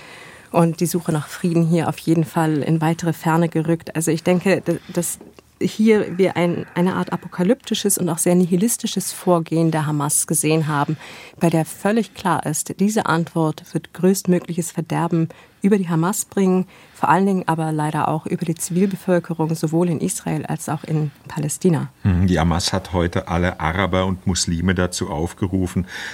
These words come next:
Speaker 2: sich am kommenden Freitag zu solidarisieren. Besonders junge Palästinenser in der besetzten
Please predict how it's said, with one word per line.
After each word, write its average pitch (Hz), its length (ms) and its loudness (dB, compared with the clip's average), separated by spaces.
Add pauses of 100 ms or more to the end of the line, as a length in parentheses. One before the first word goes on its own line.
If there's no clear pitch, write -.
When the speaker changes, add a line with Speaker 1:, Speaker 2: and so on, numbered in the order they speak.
(220)
Speaker 2:
sich - 200 -2
am 92 140 4
kommenden 110 420 2
Freitag 87 600 -4
zu 95 100 -2
solidarisieren. 82 1000 4
Besonders 92 540 4
junge 107 320 4
Palästinenser 92 920 0
in 82 140 0
der 82 100 0
besetzten 85 640 -2